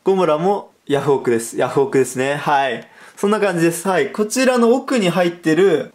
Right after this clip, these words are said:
イーエックスレッドキング。イーエックスレッドキングは、こちらはね、あの、ドン・キホーテですね。はい。いろんなとこで買ってますね。はいはい。そんな感じで。あとはね、こちらのね、あの、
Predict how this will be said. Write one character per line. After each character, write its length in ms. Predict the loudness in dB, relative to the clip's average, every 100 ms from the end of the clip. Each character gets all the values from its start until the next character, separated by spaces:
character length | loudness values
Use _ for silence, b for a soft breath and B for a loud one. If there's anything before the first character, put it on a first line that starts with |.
| _
イ 240 | -8 0 0
ー 0 |
エ 20 |
ッ 80 | 0
ク 60 | 0
ス 120 | 2
レ 80 | 2
ッ 100 | 0
ド 100 | -2
キ 140 | 0
ン 80 | 0
グ。 240 | -2 -4 _ -2
イ 100 | 0
ー 40 |
エ 20 |
ッ 40 | 0
ク 40 |
ス 120 | 2
レ 60 | 2
ッ 100 | 2
ド 120 | -2
キ 140 | 0 0
ン 120 | 4
グ 120 | 4
は、 400 | 4 2 -2 -10 _
こ 180 | -10 -8
ち 220 | -2 0
ら 120 | 2
は 140 | 2
ね、 180 | 2 0
あ 180 | 0 -2
の、 400 | -2 -4 -4 -8 _ _ _ _
ド 140 | -2 -2
ン・ 60 |
キ 100 | 2
ホ 100 | 2
ー 40 | 2
テ 120 | -4
で 60 |
す 100 | -8
ね。 240 | -4 -2 -2
は 340 | -2 -2 -2
い。 100 | -4 -10
い 160 | -8 -2
ろ 140 | 0
ん 100 | 2
な 140 | 0 0
と 140 | -2
こ 140 | 0 2
で 120 | 2
買 140 | -2
っ 40 | -6
て 140 | -4
ま 120 | -4
す 80 | -6
ね。 120 | -10
は 240 | -6 -4 -4
い 60 |
は 180 | -6 -12
い。 100 | -14 -20 _ _ B B B B _
そ 60 |
ん 40 | -2
な 60 |
感 140 | 0 0
じ 60 |
で。 60 | 0
あ 100 | 0
と 140 | 2
は 120 | 0 0
ね、 120 | -2
こ 180 | -2 -2
ち 160 | 0
ら 140 | 0 0
の 120 | 0
ね、 300 | -2 -2 -8 _ _
あ 120 | -6
の、 540 | -2 0 2 0 -2